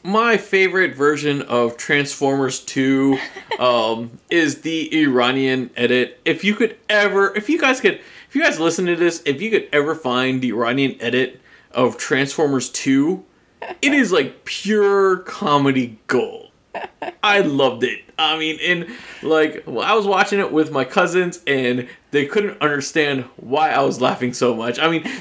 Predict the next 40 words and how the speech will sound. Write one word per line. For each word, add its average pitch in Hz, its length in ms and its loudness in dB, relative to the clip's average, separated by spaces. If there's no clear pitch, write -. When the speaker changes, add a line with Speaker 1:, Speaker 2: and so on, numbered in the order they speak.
Speaker 1:
they, 202 160 0
they 214 240 -2
understood 269 420 0
some 180 320 0
of 143 60 2
the 135 60 0
parts 120 360 0
because 135 580 0
they 185 640 0
know 139 460 2
that 127 420 -2
Megan 131 400 0
Fox 120 320 -4
was 123 160 -4
covered 120 340 0
up. 110 220 -8
I 262 260 2
mean, 226 340 4
but 202 240 2
it's 185 120 -4
just, 196 160 -4
like, 196 100 6
s-, - 220 -6
just - 220 0
so 240 440 2
much 214 520 -2
editing 127 560 -2
that 139 200 0
they 135 140 4
did, 120 520 0
and 160 160 0
is 135 280 -2
Speaker 2:
They 294 160 2
changed 311 380 0
the 294 100 2
story? 320 540 0
Speaker 1:
They 208 180 0
changed 214 280 0
the 143 60 2
story. 123 540 -2